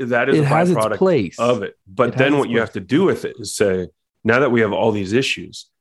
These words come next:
Speaker 1: which five or six are gonna have the biggest impact? And
Speaker 2: Yeah.
Speaker 1: that's why you really need to separate yourself to say, "Okay, well, look, I know that everyone has issues. We're gonna all bring them together." But then,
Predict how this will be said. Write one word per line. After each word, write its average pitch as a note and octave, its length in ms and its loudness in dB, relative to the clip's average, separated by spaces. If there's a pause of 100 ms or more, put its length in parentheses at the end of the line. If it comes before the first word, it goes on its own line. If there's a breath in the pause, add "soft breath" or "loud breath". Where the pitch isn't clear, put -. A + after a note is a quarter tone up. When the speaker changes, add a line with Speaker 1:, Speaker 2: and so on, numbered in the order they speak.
(120)
Speaker 1:
which C3 340 -2
five - 880 -6
or G2+ 160 -4
six - 460 -2 (200)
are A2 160 2
gonna G#2+ 220 2
have F#2+ 220 -4
the F2+ 80 -8
biggest G2 500 -2
impact? F#2+ 580 -4
And A2 140 0
Speaker 2:
Yeah. G2+ 60 -2
Speaker 1:
that's C3+ 360 0
why G2 420 0 (280 soft breath)
you G#2+ 120 -4
really A#2+ 200 4
need A2 120 2
to F#2 60 -4
separate G#2+ 360 0
yourself F#2 360 -2
to G2 80 -8
say, F#2+ 200 0
"Okay, G2+ 240 0
well, F2 180 0
look, F2 240 -2 (500 soft breath)
I A2+ 80 0
know A2+ 200 2
that A2 160 2
everyone G#2+ 260 2
has G#2+ 160 0
issues. G2+ 340 -2
We're F2+ 120 -4
gonna F#2+ 140 2
all G2+ 80 2
bring F#2+ 200 0
them F#2+ 60 -2
together." F2 360 -2
But F#2+ 400 -4
then, G2+ 420 0